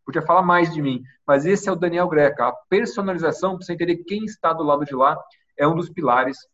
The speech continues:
ah, da experiência do paciente pra você conseguir atender essa grande demanda que tá vindo.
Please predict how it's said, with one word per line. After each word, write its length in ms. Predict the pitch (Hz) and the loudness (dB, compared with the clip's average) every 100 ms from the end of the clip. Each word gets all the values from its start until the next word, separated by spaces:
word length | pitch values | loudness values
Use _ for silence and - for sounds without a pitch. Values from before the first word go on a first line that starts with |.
| _ | _
ah, 280 | - 131 127 | -4 -2 0
da 80 | 135 | 0
experiência 420 | 135 135 131 131 | 0 -4 -4 -6
do 80 | - | -4
paciente 400 | 131 - 131 151 | -4 -4 -8 -6
pra 100 | 156 | -6
você 200 | 143 156 | -6 -10
conseguir 520 | 156 147 135 139 139 - _ | -10 -12 -8 -6 -6 -8 _
atender 300 | - 123 135 | -6 -4 0
essa 180 | 151 147 | 0 -2
grande 420 | 131 123 139 160 | -6 0 0 2
demanda 440 | 151 151 117 123 120 | 0 0 0 -2 -4
que 100 | - | -4
tá 100 | 135 | -6
vindo. 300 | - 95 | -4 -12